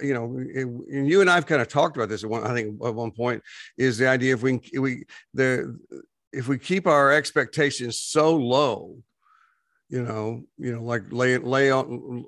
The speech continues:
I always say, lay, li-, lie flat on the floor and you can s-, and say the sentence,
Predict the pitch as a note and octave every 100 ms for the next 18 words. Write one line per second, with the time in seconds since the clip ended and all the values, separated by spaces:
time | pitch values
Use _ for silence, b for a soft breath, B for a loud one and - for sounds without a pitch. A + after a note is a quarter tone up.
0 | - C3 B2+ A2+ B2+ A2+ B2+ B2+ B2 -
1 | B2+ C#3 C3+ - C#3 C#3 C3+ A#2+ - C3
2 | C3+ A#2+ A2 A2+ A#2+ G#2 A#2+ A2+ G2+ -
3 | - B2 - C3 B2 A#2 - C3 A#2+ A2